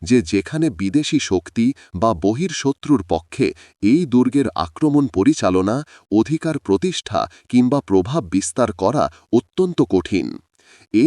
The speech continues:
দেশাত্ম কারণেই আরব উপদ্বীপের মহাদেশের অধিবাসীরাও সেই সুপ্রাচীন এবং স্মরণাতীত কাল থেকেই সম্পূর্ণ স্বাধীন থেকে নিজস্ব রাজতন্ত্রের বৈশিষ্ট্য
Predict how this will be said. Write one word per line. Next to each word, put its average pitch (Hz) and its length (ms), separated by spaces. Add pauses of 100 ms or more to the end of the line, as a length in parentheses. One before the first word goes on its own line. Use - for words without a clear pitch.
(100)
দেশাত্ম 104 440 (100)
কারণেই 101 460 (280)
আরব 139 300 (100)
উপদ্বীপের 165 560
মহাদেশের 143 680
অধিবাসীরাও 151 760 (240)
সেই 127 260
সুপ্রাচীন 117 760 (260)
এবং 104 300
স্মরণাতীত 165 760
কাল 92 200 (100)
থেকেই 95 380 (260)
সম্পূর্ণ 165 640
স্বাধীন 107 500
থেকে 92 340 (320)
নিজস্ব 107 460 (140)
রাজতন্ত্রের 143 720
বৈশিষ্ট্য 104 580